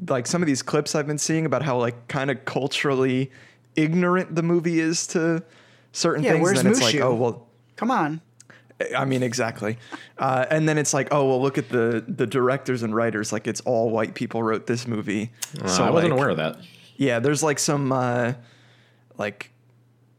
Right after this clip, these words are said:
Speaker 1: it, it tries to do that, like, kind of the white,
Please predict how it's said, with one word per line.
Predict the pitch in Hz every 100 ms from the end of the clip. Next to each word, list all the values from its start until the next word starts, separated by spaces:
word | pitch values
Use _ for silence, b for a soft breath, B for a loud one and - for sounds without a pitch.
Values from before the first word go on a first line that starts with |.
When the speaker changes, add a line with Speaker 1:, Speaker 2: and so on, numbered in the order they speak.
| _ _ - -
Speaker 1:
it, | 156 -
it | 180 175
tries | 202 190 202
to | 185
do | 202
that, | 175 139
like, | 143 131 - -
kind | - 151 151
of |
the | 135
white, | 120 123 139 -